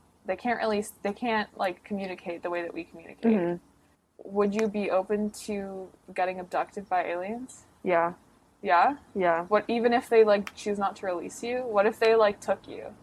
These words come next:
Speaker 2: And, it's like, took
Speaker 1: to, like,
Speaker 2: me away?
Speaker 1: experiment on you or whatever?
Speaker 2: Well, if they wanted to experiment on me, I wouldn't wanna go. But if they just, like, took me to, to take
Speaker 1: To
Speaker 2: me
Speaker 1: check you out.
Speaker 2: to be, to, like, interview me or something,
Speaker 1: Yeah.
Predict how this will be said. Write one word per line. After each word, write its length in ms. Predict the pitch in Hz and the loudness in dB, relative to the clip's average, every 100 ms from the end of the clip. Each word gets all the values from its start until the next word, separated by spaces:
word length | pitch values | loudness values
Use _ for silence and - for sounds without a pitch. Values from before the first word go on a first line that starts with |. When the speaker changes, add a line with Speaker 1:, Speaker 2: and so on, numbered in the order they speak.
| - | 2
Speaker 2:
And, 280 | 233 208 175 - | 4 4 0 -4
it's 140 | 202 202 | -2 0
like, 160 | 185 | -2
took 140 | - 214 | 0 4
Speaker 1:
to, 40 | |
like, 140 | 220 208 | 6 6
Speaker 2:
me 80 | 185 | 4
away? 300 | 170 165 175 | 4 4 6
Speaker 1:
experiment 380 | 226 262 147 - - - | 4 2 -10 -16 -14 -8
on 200 | 170 170 | -8 -8
you 160 | - | -10
or 160 | 165 170 | -8 -6
whatever? 400 | 165 113 - - - | -6 -6 -8 -12 4
Speaker 2:
Well, 120 | 254 | 10
if 40 | |
they 80 | 277 | 12
wanted 220 | 269 262 214 | 12 12 10
to 60 | |
experiment 460 | 180 - 220 254 175 | 6 6 8 8 8
on 120 | 160 | 2
me, 120 | 160 | 2
I 80 | 156 | 2
wouldn't 240 | 160 156 156 | 2 0 -4
wanna 160 | 147 | -8
go. 300 | 151 143 139 - | -6 -4 -4 -4
But 100 | - - 277 | -4 -2 4
if 80 | |
they 100 | 233 | 10
just, 160 | 240 240 | 10 10
like, 140 | 202 | 6
took 240 | - 208 208 | 8 4 6
me 180 | 202 190 - | 2 2 0
to, 140 | 180 - - _ | -2 -2 -18 _
to 100 | - | -8
take 340 | 196 - 185 208 | -6 0 0 0
Speaker 1:
To 80 | 170 | -2
Speaker 2:
me 100 | 160 | 0
Speaker 1:
check 180 | 196 | 0
you 140 | 208 180 | 0 2
out. 380 | 170 - - - | 2 2 -4 0
Speaker 2:
to 80 | 214 | 2
be, 160 | 190 175 - | 2 0 -2
to, 80 | - | -2
like, 200 | 175 156 | 0 0
interview 340 | 190 196 170 160 | 0 0 0 -2
me 180 | 156 160 | -4 -6
or 80 | |
something, 180 | 180 - | -8 0
Speaker 1:
Yeah. 280 | 196 156 | 0 2